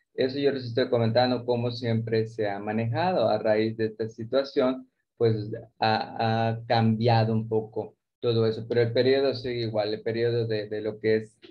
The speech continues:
cierras el ciclo, este, de, de todas las actividades y para evaluar y para ya después, al final de esas fechas que les comento,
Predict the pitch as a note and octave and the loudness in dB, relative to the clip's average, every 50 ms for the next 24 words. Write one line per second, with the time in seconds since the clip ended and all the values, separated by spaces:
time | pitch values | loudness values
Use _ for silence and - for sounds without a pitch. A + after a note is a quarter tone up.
0 | - - - _ - - - - _ _ _ _ - B2+ A#2+ A#2 A2+ A#2 A#2 A#2 | -20 -20 -20 _ -20 -20 -20 -20 _ _ _ _ -2 2 2 4 4 4 2 0
1 | A#2 A#2+ G#2+ G#2+ - - - A#2 A2+ A#2 A#2+ A#2 A#2+ B2 B2+ A#2+ - - - G#2+ | 0 -4 -8 -8 -8 -10 -8 -8 -8 -4 -2 0 0 0 0 -2 -8 -8 -6 -6
2 | G#2 G2+ - - - G#2+ G#2 G#2 G2+ G2 G#2 G2+ G#2 - G#2+ G#2 - A#2 A2 A2 | -6 -6 -10 -8 -6 -4 -4 -4 -4 -4 -4 -2 0 0 0 0 2 2 4 4
3 | G#2+ G#2+ G2+ - - A2 A2+ - - A2+ G#2+ G2+ A2 A2 A#2 A2 A2 G#2+ A2+ B2+ | 4 2 0 -4 -8 -10 -10 -8 -6 -6 -4 -2 0 4 4 4 6 4 4 2
4 | D3 - - _ _ _ _ _ _ _ _ _ _ - C#3 C3+ C#3+ D3+ D#3+ - | 0 -4 -10 _ _ _ _ _ _ _ _ _ _ -4 -2 0 0 0 -2 -4
5 | - _ _ _ _ _ _ _ _ _ _ _ _ _ _ - B2+ A#2+ A#2 A#2 | -12 _ _ _ _ _ _ _ _ _ _ _ _ _ _ 2 4 4 6 6
6 | A#2+ A#2 A#2 A#2 A#2 A2+ A2 A2 A2 A#2 A#2+ A#2 A#2 A#2 A2+ A2 A2 G#2+ A2+ A2 | 4 4 2 2 2 2 2 4 2 2 2 4 4 4 4 2 0 -2 -4 -4
7 | A2 - C3+ C3 C#3 D3 D#3 E3 D#3 _ - B2 A#2+ B2 B2 B2 A#2+ A#2+ A#2+ B2+ | -8 -8 -6 -4 -4 -2 -4 -4 -6 _ -2 0 2 2 2 2 2 2 0 0
8 | C3+ C#3+ B2 - A#2 A#2 A2+ A2 A2+ A2+ A2+ A#2 - - B2+ A#2+ A2+ A#2 A2+ A#2 | -2 -4 -8 -6 -2 0 0 0 0 -2 -2 -4 -6 -2 2 2 2 2 2 -2
9 | A#2 A2+ G#2+ G#2 G2 - A2+ G#2+ G#2+ G#2+ G#2+ A2 G#2+ G#2+ G#2 G#2 G2+ - G#2+ G#2+ | -6 -8 -10 -12 -12 -8 -6 -4 -2 0 0 0 0 0 -2 -2 -2 -4 -4 -6
10 | G#2+ - A2 G#2+ G#2+ - A2 - _ - A2 G#2 G#2 G#2 G2+ G2+ G#2 A2 A2 - | -4 -2 -4 -4 -4 -4 -8 -8 _ -4 -2 -2 -2 -2 -2 -2 -2 -2 -2 -2
11 | - C3 B2 B2 B2+ B2 A#2 A2+ A2 A2 A2+ C3 D3 F3 - | -2 -2 0 0 0 0 2 2 0 0 0 -2 -4 -4 -6